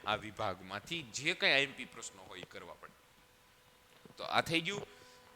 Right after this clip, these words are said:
એના પછી ચોથી તારીખ આવી ગઈ. તો ચોથી તારીખે તમારે વિભાગ બી પૂર્ણ કરવાનો છે. દરેક ચેપ્ટરની અંદરથી જ્યાં જ્યાંથી જે જે ચેપ્ટર એના સવાલો પૂછાય છે,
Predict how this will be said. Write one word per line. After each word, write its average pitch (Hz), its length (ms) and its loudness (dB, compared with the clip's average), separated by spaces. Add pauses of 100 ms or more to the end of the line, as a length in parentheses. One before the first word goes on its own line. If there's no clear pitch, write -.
એના 202 260 12
પછી 120 380 -2 (1400)
ચોથી 151 360 4
તારીખ 127 320 4
આવી 101 160 -4
ગઈ. 80 160 -8 (300)
તો 131 60 -10
ચોથી 147 440 -2
તારીખે 156 400 2
તમારે 110 680 0
વિભાગ 123 520 -2
બી 151 480 -4 (220)
પૂર્ણ 123 180 -10
કરવાનો 87 440 -8
છે. - 220 -16 (360)
દરેક 135 360 2
ચેપ્ટરની 117 480 -6
અંદરથી 98 720 -8
જ્યાં 120 240 -4
જ્યાંથી 127 300 0
જે 117 220 -6
જે 151 160 2
ચેપ્ટર 131 420 -4
એના 110 280 0
સવાલો 101 340 -2
પૂછાય 151 400 4
છે, 98 180 -4